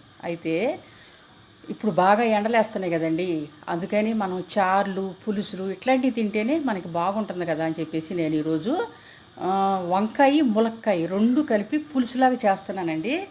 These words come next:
అది మరి ఇదిగో దాక పెట్టుకున్నాను. ఎలా చేయాలి, అందులో ఏమేమి వేయాలి, వేసి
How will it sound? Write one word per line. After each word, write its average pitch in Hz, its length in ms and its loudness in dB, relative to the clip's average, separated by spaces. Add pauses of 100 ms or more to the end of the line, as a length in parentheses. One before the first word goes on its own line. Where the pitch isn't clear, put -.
(380)
అది 180 200 -4
మరి 180 240 -2 (100)
ఇదిగో 233 240 -2 (160)
దాక 185 280 -2
పెట్టుకున్నాను. 143 520 -8 (880)
ఎలా 208 260 4 (140)
చేయాలి, 196 420 2 (140)
అందులో 196 280 0 (200)
ఏమేమి 240 300 4
వేయాలి, 180 500 -2 (160)
వేసి 240 500 2